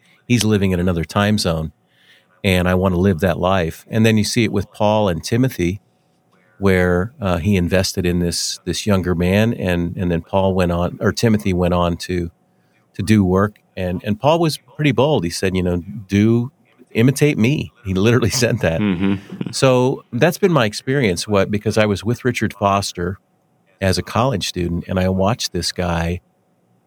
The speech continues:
Speaker 1: live a life that I had not seen before. And I thought, "This guy doesn't just sort of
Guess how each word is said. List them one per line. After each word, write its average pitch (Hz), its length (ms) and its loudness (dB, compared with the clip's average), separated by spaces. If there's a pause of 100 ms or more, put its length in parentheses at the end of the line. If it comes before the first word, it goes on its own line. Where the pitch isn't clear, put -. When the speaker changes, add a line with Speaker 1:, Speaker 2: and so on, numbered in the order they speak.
(200)
Speaker 1:
live 110 260 2
a 113 40 2
life 92 500 0
that 95 200 -4 (160)
I 95 140 -2
had 95 180 0
not 95 220 0
seen 98 300 2
before. 82 480 -8 (180)
And 90 100 -4
I 85 80 -2
thought, 82 260 -6
"This 123 160 0
guy - 120 0
doesn't 113 240 0
just 87 180 0
sort 90 160 -4
of 82 80 -6